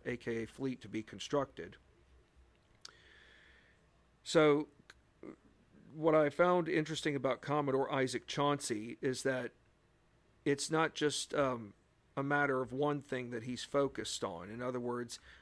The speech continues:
okay, I'm, in other words, yes, I've agreed that Erie, Pennsylvania, or Presque Isle Bay is where the f-, ships need to be built. There has to be a lot of other work that's gotta go into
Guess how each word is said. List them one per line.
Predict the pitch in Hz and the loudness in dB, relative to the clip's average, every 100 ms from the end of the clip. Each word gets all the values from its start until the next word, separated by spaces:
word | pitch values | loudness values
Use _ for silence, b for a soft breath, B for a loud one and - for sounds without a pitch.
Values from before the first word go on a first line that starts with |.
| B | B
okay, | 135 139 135 123 127 - | -2 0 -2 -2 -6 -6
I'm, | 135 127 131 - - - 113 | -4 -4 -8 -12 -12 -12 -10
in | 151 131 | -2 0
other | 139 | 2
words, | 131 127 139 | 0 -2 0
yes, | 131 - | 0 0
I've | 131 127 | -2 -2
agreed | 117 120 143 143 127 | -4 -2 0 0 -4
that | 120 123 _ _ - | -6 -6 _ _ -4
Erie, | 135 135 | -2 -2
Pennsylvania, | 127 131 - 127 120 131 131 123 | -4 -6 -2 -2 0 -2 -2 -6
or | 120 | -6
Presque | - 135 - 120 127 | -2 -2 -2 -4 -2
Isle | 131 123 117 | -2 -2 -2
Bay | 120 131 113 | -2 -4 -4
is | 110 - | -6 -4
where | 120 | -4
the | 113 | -4
f-, | - - | -14 -12
ships | - 131 127 - | -2 -2 -2 -6
need | 123 120 | -6 -8
to | 107 | -8
be | 110 | -12
built. | 104 139 123 110 - - B B B B B B B | -2 0 0 -4 -12 -18 B B B B B B B
There | 143 | 4
has | 151 185 - | 4 2 0
to | 147 | 0
be | 160 | 2
a | |
lot | 143 143 143 | 4 4 2
of | 123 | 0
other | 160 147 131 | 0 2 2
work | 107 101 - - - _ _ - | 0 -8 -10 -14 -20 _ _ -4
that's | 131 - | -4 -4
gotta | - 127 123 | -2 -2 0
go | 131 127 131 | 0 0 0
into | 139 123 131 120 113 | -2 -6 -4 -2 -4